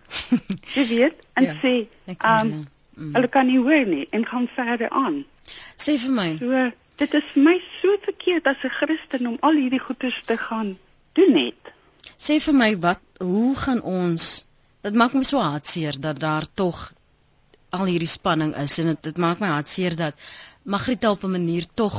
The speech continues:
Speaker 1: glo
Speaker 2: Ja,
Speaker 1: dat
Speaker 2: dit is
Speaker 1: daar,
Speaker 2: verkeerd.
Speaker 1: dat ons nie genoeg vir mekaar omgee nie, dat swart mense nie namens wit mense wil praat nie, wit mense nie namens swart mense wil praat nie.
Speaker 2: Nee.
Speaker 1: As daardie persepsies is gevaarlike persepsies.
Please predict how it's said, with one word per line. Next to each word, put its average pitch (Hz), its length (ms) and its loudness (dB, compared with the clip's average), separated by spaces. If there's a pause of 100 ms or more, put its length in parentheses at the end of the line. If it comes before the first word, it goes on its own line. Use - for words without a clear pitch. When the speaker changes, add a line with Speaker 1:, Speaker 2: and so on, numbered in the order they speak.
Speaker 1:
glo 185 360 -2
Speaker 2:
Ja, 240 520 4 (100)
Speaker 1:
dat 196 180 2
Speaker 2:
dit - 20 -16
is - 100 -16
Speaker 1:
daar, 190 260 4
Speaker 2:
verkeerd. 480 400 2
Speaker 1:
dat 214 140 4
ons 214 240 0
nie 226 160 -2
genoeg 175 300 0
vir 196 100 -8
mekaar 185 300 -2
omgee 180 280 -4
nie, 185 100 -2
dat 185 160 -2 (280)
swart 233 340 -2
mense 208 320 -2
nie 226 180 2
namens 175 400 0
wit 175 160 -2
mense 170 280 -2
wil 160 200 -4
praat 165 340 -4
nie, 175 100 -4
wit 180 160 -4
mense 160 320 -4
nie 175 120 -2
namens 156 380 -4
swart 160 260 -6
mense 151 260 -6
wil 156 100 -4
praat 370 280 8
nie. 311 80 6
Speaker 2:
Nee. 240 280 2 (460)
Speaker 1:
As 233 200 2
daardie 233 280 0
persepsies 269 600 -2
is 220 140 -4
gevaarlike 208 640 -4
persepsies. - 800 -4